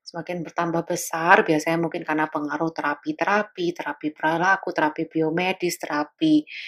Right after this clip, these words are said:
macam-macam ya. Mungkin karena pengaruh didikan, eh, didikan orang tua juga, lama-lama perilaku hiperaktifnya ini juga berkurang atau bahkan hilang.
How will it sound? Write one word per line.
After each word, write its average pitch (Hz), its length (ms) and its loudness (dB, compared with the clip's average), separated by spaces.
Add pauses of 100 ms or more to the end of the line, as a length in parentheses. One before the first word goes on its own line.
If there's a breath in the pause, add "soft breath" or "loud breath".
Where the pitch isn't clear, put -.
(460 loud breath)
macam-macam 170 680 0 (120)
ya. 175 160 4 (160)
Mungkin 180 240 -2
karena 160 240 2
pengaruh 165 400 0
didikan, 165 480 0
eh, - 960 -4 (160)
didikan 170 400 4
orang 175 240 6
tua 170 160 4
juga, 214 320 4
lama-lama 185 640 4
perilaku 185 480 -4
hiperaktifnya 165 800 -6
ini 233 400 2 (160)
juga - 320 0
berkurang 175 480 4
atau 170 160 -2
bahkan 175 400 -8
hilang. 147 480 -10